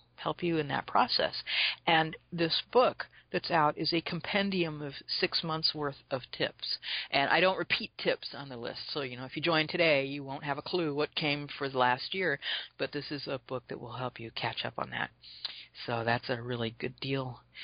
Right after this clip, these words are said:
And that's also Storybones in Amazon. And, uh,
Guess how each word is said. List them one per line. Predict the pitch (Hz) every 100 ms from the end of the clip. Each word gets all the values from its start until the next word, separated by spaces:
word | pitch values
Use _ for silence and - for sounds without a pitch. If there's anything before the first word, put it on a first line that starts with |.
| - -
And | 131
that's | 131 -
also | 120 120 120
Storybones | - - 131 120 117 110 113 -
in | 131
Amazon. | 131 143 143 117 117 120 -
And, | 147 135
uh, | 135